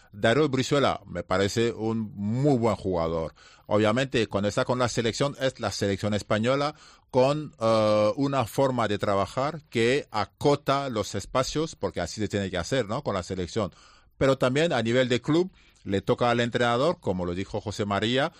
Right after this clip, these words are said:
pues una exigencia mayor para dar los roles que permitan a los jugadores poder exponer y explayarse con cada uno sus características. Darío Brizuela es un jugador que lo da todo,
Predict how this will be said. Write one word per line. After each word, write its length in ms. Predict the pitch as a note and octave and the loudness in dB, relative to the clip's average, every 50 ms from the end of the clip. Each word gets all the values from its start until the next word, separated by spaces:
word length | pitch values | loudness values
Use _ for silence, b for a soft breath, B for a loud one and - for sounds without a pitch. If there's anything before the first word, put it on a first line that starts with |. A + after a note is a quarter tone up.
| B B B B B | B B B B B
pues 260 | - G2+ F2+ - - | -2 -2 -2 -2 -4
una 180 | G#2+ A2 G#2+ | -2 0 0
exigencia 720 | G#2 - - - G#2+ - - B2 A#2+ - - C3+ B2 A#2+ | 0 0 -2 -4 -4 -2 -2 -2 -2 -2 -2 -2 0 0
mayor 600 | A2+ A2 A2 A#2 A2+ A#2 A#2 B2 C#3 D#3+ F3 F#3 b b b b b b b b | 0 2 2 4 4 4 4 2 2 2 0 -4 b b b b b b b b
para 360 | - A2 G#2+ A2 B2 C3+ A2 G2+ | -2 2 2 4 2 2 0 -4
dar 340 | G#2+ G2+ G2+ C3 D3 D3+ | -6 -2 0 2 2 2
los 220 | C#3+ C3 A#2+ G#2+ - | 2 2 0 0 0
roles 480 | A#2 A2 B2+ C3 B2+ A#2+ G#2 - - | 2 2 4 4 4 2 0 -2 -4
que 140 | - - G#2+ | -4 -4 -4
permitan 460 | G2 - G#2+ G#2+ A2+ B2 A#2 C#3+ B2 | -2 0 -2 -2 -2 -4 -2 -2 0
a 40 | A#2 | 0
los 160 | A2 G#2+ G2+ | 0 -2 -2
jugadores 640 | - A#2+ A2 G#2+ G2+ G2+ A2 A#2+ C3 C#3+ D#3 D3 - - | -4 -4 -2 0 0 2 2 2 0 0 -2 -4 -8 -12
poder 560 | _ - A2 G2+ G2+ G#2+ A#2 C3 C#3 C#3 G2 - | _ -4 -4 -2 0 2 0 0 0 -2 -6 -4
exponer 800 | - A#2 - - - - A2 G#2 G#2 G#2+ A2+ B2 C3+ C#3+ C3+ - | -4 -4 -4 -4 -4 -2 -2 0 0 0 0 0 0 -2 -4 -4
y 360 | A2 G#2+ A2+ B2 C3+ C#3+ - - | -2 -2 0 0 0 -2 -4 -4
explayarse 800 | A2+ A2 G2 - - - G2+ G2 G#2 A#2 A#2+ A2 - C#3 C#3 D#3 - | -4 -6 -6 -4 -4 -2 0 0 2 2 0 0 -2 -4 -6 -6 -4
con 300 | - A#2 G#2 G#2+ C3 C#3 | -2 0 0 0 0 -4
cada 260 | - A2 G2 F#2+ F#2+ | -2 -2 0 2 2
uno 160 | G#2 A#2 A#2+ A2 | 0 0 -2 -4
sus 200 | - A#2+ A2 - | -6 -6 -6 -2
características. 920 | - F#2+ F2+ F2 - - G2 G#2+ A2 - - G2+ - - D2+ D#2+ - - B B B B B B B B B B | -2 0 0 -2 -2 -2 -2 -2 -2 -4 -6 -12 -12 -10 -12 -12 -14 -16 B B B B B B B B B B
Darío 300 | A2+ B2 B2 D3 F3 D#3+ | 0 2 4 4 4 2
Brizuela 340 | D3+ D3+ - - D#3+ D#3 | 0 -2 0 0 2 2
es 100 | D#3 - - | 2 0 -2
un 80 | D#3 | -6
jugador 360 | - - B2+ B2 C3 C#3+ C3 - | -4 -2 0 2 2 2 0 0
que 120 | - B2 | -2 0
lo 100 | A2+ A2+ | 0 0
da 180 | A2 C3 B2+ B2 | 0 0 0 0
todo, 420 | - - C3+ A2 G2 D2+ D2+ - | 0 0 0 0 0 0 -6 -12